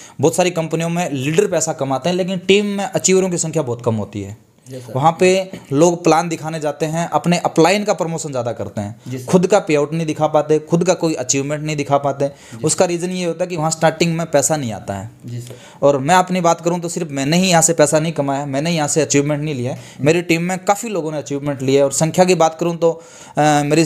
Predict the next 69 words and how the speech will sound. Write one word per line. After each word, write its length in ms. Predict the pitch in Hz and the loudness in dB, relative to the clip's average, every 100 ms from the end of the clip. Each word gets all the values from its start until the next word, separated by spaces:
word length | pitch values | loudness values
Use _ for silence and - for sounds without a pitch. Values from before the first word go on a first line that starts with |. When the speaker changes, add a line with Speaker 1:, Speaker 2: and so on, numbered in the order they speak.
| - | 2
Speaker 1:
मतलब, 320 | 143 143 180 | 0 0 0
मेरे 180 | 175 180 | 2 4
लेवल 280 | 180 175 190 | 6 4 4
की 120 | 185 | 2
इनकम 280 | 175 170 165 | -2 -2 -4
लेने 180 | 160 160 | -4 0
वाले 160 | 160 | 0
मेरे 180 | 151 151 | 2 0
एक 180 | 127 139 | 0 0
साथी 280 | - 143 147 | 2 2 0
हैं, 180 | 143 147 | -2 -2
जो 120 | 143 | -4
मेरे 240 | 139 143 | -2 -2
बराबर 380 | 139 131 143 147 | 2 4 4 4
का 100 | 147 | 0
पेआउट, 340 | 143 131 127 | 0 0 0
दस 200 | 123 143 139 | -4 -2 0
लाख 220 | 131 131 | 0 2
से 100 | 143 | -2
ऊपर 180 | 127 127 | -2 -4
का 80 | |
पेआउट 320 | 127 123 120 120 - - | -2 -2 -2 -6 -16 -2
आज 140 | 117 123 | 0 2
वो 100 | 123 | 2
ले 140 | 127 | 0
चुके 260 | 131 139 139 | 0 0 0
हैं, 140 | 139 | 0
बारह 160 | 120 120 | 0 2
लाख 180 | 123 123 | 0 2
के 60 | |
आसपास 260 | 120 127 117 | 2 2 0
इनकम 340 | 117 123 120 | 0 0 0
लगभग 320 | 117 117 120 | -2 -2 -2
पहुँच 160 | 123 135 | 0 0
चुकी 200 | 127 120 | 0 -2
है 60 | 123 | -2
उनकी। 200 | 117 147 | -2 -4
Speaker 2:
अच्छा, 300 | - - 143 | -6 -10 -6
मतलब, 280 | 165 160 | -6 -6
जैसे 200 | 147 160 | -8 -2
आपके 300 | 170 170 - | 0 0 -2
ने 100 | 175 | -4
बताया 160 | 165 165 | 0 0
कि 80 | 165 | 0
आपने 160 | 165 | -2
चौदह 200 | 165 175 | -2 0
पन्द्रह 280 | 180 175 170 | 2 0 0
लाख 140 | 165 160 | 0 -2
कमाए, 320 | 135 123 110 | -2 -2 -2
Speaker 1:
जी, 180 | 131 147 | 4 4
जी, 160 | 123 117 | 4 0
Speaker 2:
तो 40 | 107 | 0
Speaker 1:
जी। 40 | |
Speaker 2:
आपके 220 | 165 185 | 0 2
डाउन 200 | 165 165 | 4 4
में 140 | 185 185 | 2 0
आके 100 | 180 | -2
बंदे 200 | 165 175 | -4 -2
ने 60 | |
बारह 220 | 156 170 | 0 0
लाख 180 | 165 143 | 0 -2
कमाए। 200 | 127 110 | -2 -2
Speaker 1:
जी, 200 | 123 143 | 2 2
जी, 140 | 110 104 | 2 -4
बिल्कुल, 280 | 110 110 | -4 -2
बिल्कुल 280 | 101 101 104 | -4 -4 -8
कमाए। 220 | 98 117 | -6 -6
Speaker 2:
जी 60 | 120 | -6
सर। 160 | 107 | -10